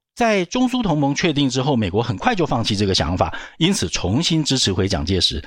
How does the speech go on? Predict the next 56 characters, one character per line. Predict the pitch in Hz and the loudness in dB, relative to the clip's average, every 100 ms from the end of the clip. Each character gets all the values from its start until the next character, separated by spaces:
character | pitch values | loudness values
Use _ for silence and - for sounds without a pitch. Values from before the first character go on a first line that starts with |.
| - | -4
这 | - | 0
是 | 135 | 0
第 | 123 117 | 0 0
一 | 107 | 0
次。 | - 92 - - | -2 -4 -6 -6
第 | 269 | 0
二 | 247 190 | 0 0
次 | - 165 | -2 -2
就 | 131 131 | 0 0
是 | 110 117 | 0 -2
在 | - 127 107 | 2 2 2
卡 | - | 0
特 | 107 | 0
总 | 180 143 | 0 2
统 | 127 87 | 0 -2
时 | - | 0
代， | 120 104 - - - | 0 0 -6 -14 -2
他 | - 139 | 0 2
决 | - 127 | 0 0
定 | 196 160 | 0 2
要 | 131 120 101 - _ _ _ | 2 2 0 -6 _ _ _
拉 | 165 180 | -2 0
拢 | 151 82 | -2 -2
中 | 123 165 | -2 0
国 | 120 | -2
去 | 80 - | -2 0
对 | - | 0
抗 | 107 117 92 | 0 0 -2
苏 | 190 | 0
联， | 208 - - - - - - | 0 -2 -8 -20 -20 -10 -4
那 | 165 | 0
这 | 277 | 2
个 | 220 | 2
时 | - 95 | 0 0
候 | 117 | 0
他 | - 104 | 0 -2
必 | - | 0
须 | 113 113 | 0 2
把 | 98 78 76 | 0 0 -2
台 | - 92 | 0 0
湾 | 92 | 2
放 | 110 | 0
弃 | 92 - | 0 0
掉。 | 87 90 - - _ | 0 -2 -4 -20 _
只 | - 202 285 | -2 0 2
有 | 240 | 0
在 | 110 151 | 0 -2
这 | 131 240 | 0 0
样 | 220 | 0
的 | 135 - | 0 -2
状 | 117 104 | 0 0
况 | 95 104 123 | 2 0 0
之 | 95 | 0
下， | - 104 - - - | 2 0 -2 -14 -8
其 | - 110 127 | -2 0 2
实， | 196 - 98 107 | 2 2 0 -2